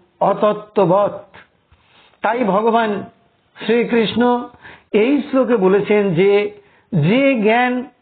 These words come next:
কোনো একটি মাত্র বিষয়ে আসক্ত বা কোনো একটি বিষয়ে সম্পূর্ণ ব্রহ্ম অবস্থিত, এই রূপ মনে করে, সেই জ্ঞান অযথার্থ, অযৌক্তিক, তুচ্ছ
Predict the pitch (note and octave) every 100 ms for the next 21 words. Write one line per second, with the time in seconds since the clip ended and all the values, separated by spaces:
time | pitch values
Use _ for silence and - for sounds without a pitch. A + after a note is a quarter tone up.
0 | _ G#3+ A#3 D4+ D#4 - C4+ C4 B3+ B3
1 | F#3 G#3 - A3+ A#3 A3+ A#3 - _ _
2 | D#3 F#3+ F#3+ B3 G#3+ - D#3+ C3+ _ _
3 | - - - G#3+ A3 - A#3 C4 D4 C#4+
4 | C#4 A3+ B3 - B3 B3 B3 - - -
5 | A3 B3+ B3 B3 B3 G3+ F3 C4 C4 G#3
6 | A#3 A#3 F#3+ A3 C4+ - A3 F#3 F3 B2+
7 | - - - - - G#3 B3 C#4+ C#4 A#3+
8 | A3 G3 G3 F#3+ G#3+ G3 F#3 D#3+ - -
9 | _ - - F#3+ F#3 D#3+ F#3 A#3 C#4+ D4+
10 | - _ _ - E3+ G#3+ G3 G#3 G3 G3+
11 | E3 G3+ G3+ G3 - - _ - F#3+ F3
12 | G#3+ G3+ G#3 G3+ F#3 F#3 F#3 - _ _
13 | - C4+ C4+ C#4